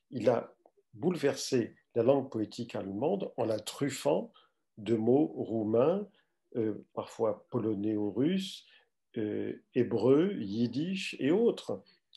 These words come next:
Euh, il faut faire violence à la langue. Vous savez, je, il y a un mot de, d'Alexandre Dumas, euh, il est permis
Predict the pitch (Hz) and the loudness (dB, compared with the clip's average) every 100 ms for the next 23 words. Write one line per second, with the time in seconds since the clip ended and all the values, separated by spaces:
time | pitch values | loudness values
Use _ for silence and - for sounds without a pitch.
0 | _ _ _ - 120 110 - - - 131 | _ _ _ -4 -2 -2 -6 -12 -10 -2
1 | 202 196 156 101 147 190 196 - 107 101 | 0 2 2 4 6 6 6 4 2 0
2 | 98 98 - _ _ _ _ _ - 156 | -2 -6 -12 _ _ _ _ _ 0 2
3 | 135 135 139 143 139 139 170 139 120 117 | 2 -2 2 6 6 6 4 4 4 4
4 | 123 131 131 139 123 98 101 117 147 196 | 4 2 2 0 0 -2 0 2 2 -2
5 | _ _ _ _ _ _ - 120 117 113 | _ _ _ _ _ _ -6 0 2 2
6 | 113 - - _ - 123 139 - 147 143 | -2 -6 -14 _ -8 -2 0 4 4 4
7 | 143 135 | 2 0